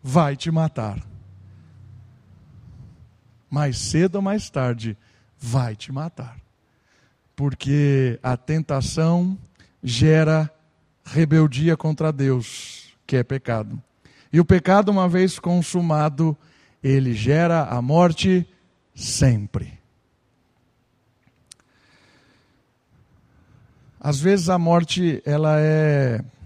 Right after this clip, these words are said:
lenta, e às vezes a morte, ela é imediata. Não sei se você já teve a oportunidade de conversar com alguém que tem um vício,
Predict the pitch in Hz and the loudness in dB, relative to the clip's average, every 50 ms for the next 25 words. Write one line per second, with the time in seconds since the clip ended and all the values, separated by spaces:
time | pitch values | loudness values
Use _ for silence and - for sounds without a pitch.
0 | - - - - - - - _ _ _ _ _ _ _ _ _ 151 160 180 190 | -20 -20 -20 -20 -20 -20 -20 _ _ _ _ _ _ _ _ _ 0 2 4 4
1 | 190 202 208 - - 240 269 302 - _ _ _ _ _ _ _ _ _ _ _ | 4 2 2 0 0 -2 -2 -4 -8 _ _ _ _ _ _ _ _ _ _ _
2 | _ _ 156 170 175 165 151 170 180 185 170 170 190 185 175 160 156 160 165 156 | _ _ 2 4 4 4 4 2 -2 -2 -2 -2 -2 -2 -2 0 -2 -2 -2 -4
3 | - - 170 160 151 156 156 156 151 147 147 156 160 151 - _ - 165 175 180 | -6 -6 -4 -2 -2 -2 0 0 2 2 2 2 0 -2 -4 _ -4 -2 -2 -2
4 | 175 175 170 147 180 180 131 107 101 _ - 185 - _ _ _ _ _ _ _ | -2 -4 -6 -6 -6 -6 -6 -6 -8 _ -16 -20 -20 _ _ _ _ _ _ _
5 | _ _ _ _ _ _ _ _ _ _ _ _ _ _ _ _ _ _ _ _ | _ _ _ _ _ _ _ _ _ _ _ _ _ _ _ _ _ _ _ _
6 | _ _ _ _ _ _ _ _ _ _ _ _ _ _ _ _ _ _ _ _ | _ _ _ _ _ _ _ _ _ _ _ _ _ _ _ _ _ _ _ _
7 | _ _ - 143 147 - - 165 165 - 165 156 165 - - 160 143 156 147 - | _ _ -6 -6 -4 -2 -2 -4 -4 -4 -4 -6 -6 -6 -6 -6 -4 -6 -4 -4
8 | 156 156 151 135 147 147 139 135 123 - - _ _ _ _ _ _ _ _ _ | -2 -2 -2 -2 -2 -2 -2 -2 -4 -6 -12 _ _ _ _ _ _ _ _ _
9 | _ _ - 127 139 - 156 151 - - 147 143 139 131 135 139 143 135 147 - | _ _ -6 -6 -4 -4 -4 -6 -6 -6 -6 -4 -4 -2 -2 -2 -2 -4 -6 -6
10 | 156 156 143 147 139 - - 139 139 147 - 147 151 147 135 131 139 143 147 156 | -6 -4 -2 -2 -4 -2 -2 -2 -2 0 0 0 -2 0 0 0 2 2 2 2
11 | 165 170 - - _ _ _ _ _ _ _ _ _ _ _ _ _ _ - 143 | 0 -4 -6 -12 _ _ _ _ _ _ _ _ _ _ _ _ _ _ -10 -2
12 | - - 160 170 175 175 165 127 110 135 170 175 156 - - 139 135 123 104 - | 0 0 0 2 0 -4 -4 -4 -4 -4 -4 -4 -4 -6 -8 -8 -8 -10 -10 -12